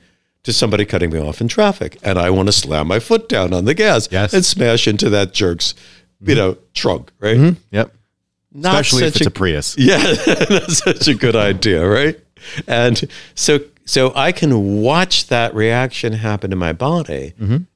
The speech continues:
Speaker 1: and after it passes through, make a conscious, more skillful choice,
Speaker 2: Mm-hmm.
Speaker 1: right? I can watch the thoughts pass through and then make a conscious, more skillful choice. So what does that mean? It means that there is actually a part of the brain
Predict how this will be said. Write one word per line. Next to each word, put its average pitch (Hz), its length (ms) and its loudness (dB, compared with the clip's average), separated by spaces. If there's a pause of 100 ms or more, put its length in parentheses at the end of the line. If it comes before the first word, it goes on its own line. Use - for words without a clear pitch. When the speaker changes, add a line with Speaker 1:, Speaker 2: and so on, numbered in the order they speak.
Speaker 1:
and 123 220 -4
after 160 300 -2
it 117 120 -2
passes 101 420 -2
through, 92 260 0
make 90 240 -4
a 87 60 -6
conscious, 85 560 -4
more 78 180 -6
skillful 92 520 -4
choice, - 580 -12
Speaker 2:
Mm-hmm. 110 360 2
Speaker 1:
right? 107 200 -2 (240)
I 120 80 -2
can 123 180 0
watch 127 260 0
the 120 80 -6
thoughts 139 520 -2
pass 78 380 -4
through 52 320 -10 (160)
and 92 160 -2
then 92 180 0
make 87 160 -4
a 98 60 -8
conscious, 80 520 -8
more 76 180 -12
skillful - 480 -8
choice. - 460 -10 (800)
So 117 260 2
what 127 140 4
does 165 140 0
that 120 280 2
mean? 73 280 -4
It 117 200 0
means 131 460 2
that 117 220 -10
there 135 220 -2
is 151 280 -6
actually 156 400 -2
a 151 40 -2
part 131 240 -4
of 117 80 -8
the - 60 -12
brain 98 560 -2